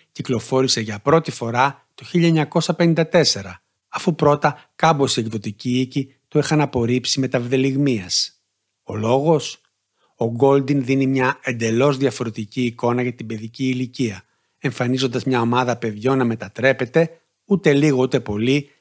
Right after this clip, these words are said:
σε βάναυσους αγρίους, έπειτα από την παραμονή τους σε έρημο νησί για λίγο καιρό. Αυτός βέβαια είναι ο λόγος που το συγκεκριμένο μυθιστόρημα υπήρξε ένα από τα αγαπημένα του Stephen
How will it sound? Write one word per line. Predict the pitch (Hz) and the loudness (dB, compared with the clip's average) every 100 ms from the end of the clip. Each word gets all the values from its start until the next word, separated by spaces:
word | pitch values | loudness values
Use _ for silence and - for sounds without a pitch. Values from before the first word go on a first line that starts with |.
| _ | _
σε | - 135 | -2 0
βάναυσους | 127 147 151 - 160 - | 4 4 4 0 -4 0
αγρίους, | 139 143 165 120 156 - _ _ - | 2 2 2 2 0 -4 _ _ -4
έπειτα | 143 - 120 | -4 -2 -2
από | 139 131 | -2 0
την | 131 | 0
παραμονή | 127 127 123 117 123 | 2 2 2 2 0
τους | 120 123 - _ | -2 -6 -6 _
σε | - - 135 | -6 0 2
έρημο | 135 135 120 | 2 2 0
νησί | 113 - 123 | 0 0 -2
για | 139 131 | -2 0
λίγο | 127 139 143 | 2 2 0
καιρό. | 147 135 110 90 _ _ _ _ _ _ - | 2 2 0 -6 _ _ _ _ _ _ -10
Αυτός | - - 131 113 | -8 0 0 0
βέβαια | 104 120 123 143 156 | -2 -2 0 -2 0
είναι | 151 143 | 0 2
ο | 113 | 2
λόγος | 117 131 127 139 | 2 2 0 -4
που | - | -4
το | 131 | -6
συγκεκριμένο | - 139 123 117 127 160 | -2 -2 -2 -2 0 0
μυθιστόρημα | 135 117 - - 143 147 151 147 - _ | 0 -2 -6 0 2 4 2 0 -4 _
υπήρξε | - 151 165 - 139 | -8 0 0 2 2
ένα | 143 147 | 2 0
από | 135 | -2
τα | 127 120 | -2 -2
αγαπημένα | 113 117 120 113 120 147 143 | -2 -4 -4 -2 2 2 2
του | 139 | -2
Stephen | - 147 143 | -4 -2 0